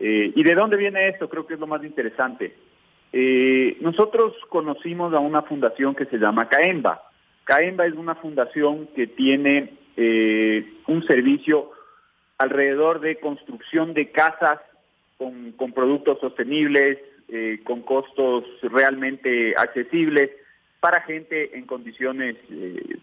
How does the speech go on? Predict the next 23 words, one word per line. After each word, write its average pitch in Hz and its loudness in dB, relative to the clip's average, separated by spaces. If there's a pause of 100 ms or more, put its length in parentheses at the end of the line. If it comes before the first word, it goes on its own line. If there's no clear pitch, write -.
de 123 4
absoluta 135 2
pobreza 127 0 (300)
o 120 -6
de 120 -2
absoluta 120 -4
vulnerabilidad. 101 -4 (460)
Eh, 98 -16
son 156 0
casas 156 2
que 143 -10
se 135 -2
construyen 143 -2
con 127 0
bambú, 139 0 (480)
eh, 117 -4
y 123 -8
que 135 0
se 131 -2
buscan 156 -2 (260)
a 127 -6
segmentos 135 -2
específicos 143 -2